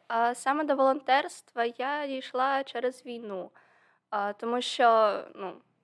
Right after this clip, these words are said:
почали бомбити, я така, ну, ну, що я, я хочу щось робити, але я не можу нічого робити, тому що мене не випускають то з підвалу, то з дому. І, м, ближче до літа трохи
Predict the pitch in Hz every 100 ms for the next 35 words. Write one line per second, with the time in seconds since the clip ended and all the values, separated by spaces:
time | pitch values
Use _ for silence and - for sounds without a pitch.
0 | _ _ _ _ - - 285 320 302 269
1 | 262 269 269 220 220 220 220 214 208 240
2 | 254 220 214 - - - - 320 339 294
3 | 247 226 269 339 302 262 - 269 269 262
4 | 254 285 349 247 - 226 254 254 247 269
5 | 302 262 240 - 226 220 220 311 320 262
6 | 254 - 254 254 277 254 233 233 - 254
7 | 247 247 - - 240 - 247 240 262 277
8 | 269 240 339 240 190 - - _ _ _
9 | _ _ _ _ _ _ 247 254 247 226
10 | - _ _ - 214 202 202 - - 214
11 | 226 247 - 233 233 233 302 - 226 226
12 | 226 220 - 214 208 208 240